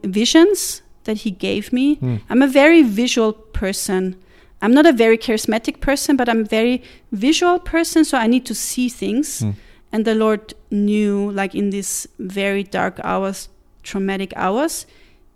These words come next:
Speaker 1: he needed to come in a different way for me to understand things,
Speaker 2: Hmm.
Speaker 1: you know?
Speaker 2: What were those two visions?
Speaker 1: They're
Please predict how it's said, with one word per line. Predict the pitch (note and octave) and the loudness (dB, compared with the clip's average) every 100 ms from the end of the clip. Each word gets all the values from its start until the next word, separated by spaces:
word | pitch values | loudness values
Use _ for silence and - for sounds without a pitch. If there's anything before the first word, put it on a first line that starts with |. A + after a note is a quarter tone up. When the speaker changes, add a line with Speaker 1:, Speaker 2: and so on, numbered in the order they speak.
| _ | _
Speaker 1:
he | - B3 B3 | -8 2 4
needed | A#3+ A3 | 4 0
to | A3 | -4
come | - - G#3 A3 | -10 -4 -2 0
in | G3 G3+ | -2 -2
a | F#3+ | -4
different | - A3 - F#3 F3+ | -6 -8 -4 -4 -2
way | F3 E3+ | -2 -2
for | F3 - | -4 -4
me | G3+ G3 | -2 -2
to | G3+ | -6
understand | - F3+ F3+ - - F#3+ F3+ | -6 -6 -8 -10 -8 -8 -8
things, | - G#2+ G2+ | -6 -4 -4
Speaker 2:
Hmm. | |
Speaker 1:
you | F#3+ | -6
know? | G3 G#3 _ _ - - - - | -8 -8 _ _ -14 -14 -10 4
Speaker 2:
What | C3 | 6
were | C#3 | 8
those | C3+ - | 6 4
two | C3+ | 0
visions? | B2 C3+ B2+ G#2+ - _ - | 2 2 0 -6 -14 _ -4
Speaker 1:
They're | A#3 | -4